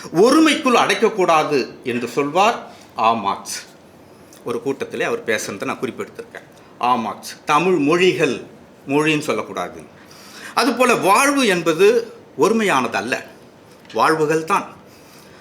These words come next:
ஒரு வாழ்வுக்கான சூத்திரம் எல்லா வாழ்வுக்கும் பொருந்தாது.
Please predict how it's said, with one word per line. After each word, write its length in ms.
ஒரு 180
வாழ்வுக்கான 640
சூத்திரம் 440
எல்லா 360
வாழ்வுக்கும் 500
பொருந்தாது. 480